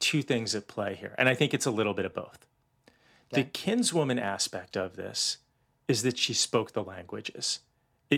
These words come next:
Speaker 1: in fact, this was a big issue in her trial,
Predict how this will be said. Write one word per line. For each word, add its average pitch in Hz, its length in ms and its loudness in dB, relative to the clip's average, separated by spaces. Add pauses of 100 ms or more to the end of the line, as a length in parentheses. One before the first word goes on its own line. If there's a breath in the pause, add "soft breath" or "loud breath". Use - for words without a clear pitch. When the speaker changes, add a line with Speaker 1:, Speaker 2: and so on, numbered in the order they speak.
Speaker 1:
in 135 120 4
fact, 139 400 2
this 143 200 2
was 117 100 0
a 113 80 0 (160)
big 117 220 2
issue 110 320 -2
in 98 80 -4
her 92 120 -10
trial, 123 600 0